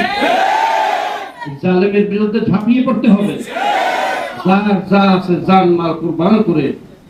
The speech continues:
এই জালেমকে বাংলার জমিন থেকে উৎখাত করতে হবে। আল্লাহর সৃষ্টি আঠারো হাজার মখলুকাত,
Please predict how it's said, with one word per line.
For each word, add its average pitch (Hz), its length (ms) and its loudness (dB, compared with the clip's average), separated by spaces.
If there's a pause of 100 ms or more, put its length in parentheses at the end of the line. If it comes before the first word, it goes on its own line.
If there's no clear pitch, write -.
(480)
এই 147 180 4
জালেমকে 165 520 4
বাংলার 151 440 4
জমিন 165 320 4
থেকে 147 140 2
উৎখাত 160 420 0
করতে 139 240 -2
হবে। - 180 -4 (1700)
আল্লাহর 190 360 4
সৃষ্টি 214 400 2
আঠারো 202 500 4
হাজার 196 180 6
মখলুকাত, 165 480 2